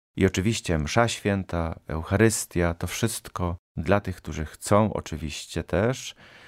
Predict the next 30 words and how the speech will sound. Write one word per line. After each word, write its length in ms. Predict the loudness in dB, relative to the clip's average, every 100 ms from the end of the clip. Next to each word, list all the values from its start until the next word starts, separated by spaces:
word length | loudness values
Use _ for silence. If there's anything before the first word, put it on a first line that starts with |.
| -14
e, 180 | -4 -4
bo 280 | 0 0 0
nikogo 500 | 0 0 0 0 0 2
nie 200 | 2 4
możemy 340 | 4 4 4
tam 180 | 2 0
przymusić 600 | 0 4 6 4 0 0
w 40 |
naszych 280 | 0 0 -2
ośrodkach 600 | -4 0 0 0 0 0
do 140 | 2 0
uczestniczenia 760 | 0 0 0 2 2 2 0 -4 -4
w 20 |
Eucharystiach, 800 | 2 2 2 0 0 0 -2 -2
tylko 220 | -2 -2
zapraszamy, 720 | -2 -2 -2 -2 0 2 0 -2 -10 -20 -10
ale 180 | 2 2
sporo 320 | 4 2 4
osób 280 | 2 0 -6
korzysta 480 | 0 2 2 2 -2
i 80 | -2
cieszymy 420 | -2 0 2 2
się. 220 | 0 -4 -2
Ja 120 | 2 2
się 160 | 0
cieszę 260 | -4 -6 -6
z 80 | -8
tego 220 | -6 -2
bardzo 300 | 0 0 0
mocno. 380 | -2 -4 -10